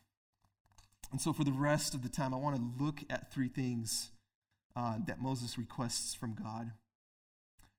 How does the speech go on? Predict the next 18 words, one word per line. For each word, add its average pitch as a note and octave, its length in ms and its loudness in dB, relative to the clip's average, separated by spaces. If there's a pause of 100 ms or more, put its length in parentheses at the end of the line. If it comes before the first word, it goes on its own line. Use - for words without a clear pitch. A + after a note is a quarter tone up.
As - 140 -2
Moses C#3 380 4
realizes D3 720 4
how A#2+ 140 0
fragile C3+ 500 0
we A#2+ 200 2
are, A#2+ 380 -2 (1300)
in C3+ 180 4
light D#3+ 200 10
of D3 100 6
this D#3 160 6
perspective, C#3+ 840 0
he - 220 0
asks - 460 0
God C3 340 2
for B2+ 80 -4
three B2 320 -4
things. A2 520 -6